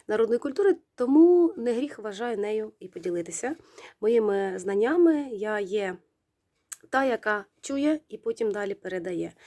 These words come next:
Я не безоціночна, я не ставлю ніяких оцінок, як має бути, як мало б бути, чи було б так, чи не було б.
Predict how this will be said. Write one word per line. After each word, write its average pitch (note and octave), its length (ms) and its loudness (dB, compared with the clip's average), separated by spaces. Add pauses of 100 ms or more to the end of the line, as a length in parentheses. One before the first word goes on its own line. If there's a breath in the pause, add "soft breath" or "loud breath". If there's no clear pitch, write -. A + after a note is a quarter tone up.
(200 loud breath)
Я B3 200 4
не A3+ 640 4
безоціночна, G#3 720 -6 (200)
я A3 160 -2
не G#3 140 0
ставлю G3+ 320 -6
ніяких F#3 480 -4 (500 loud breath)
оцінок, D4 500 2
як B3 460 -2
має G3+ 320 -4
бути, F#3 280 -12
як A#3 240 -4
мало G#3+ 260 0
б F3+ 100 -12
бути, G3 580 -4
чи F3+ 140 -8
було G#3 320 -2
б - 80 -10
так, - 180 -10
чи - 120 -14
не F#3+ 100 0
було F#3+ 300 -4
б. G3+ 100 -20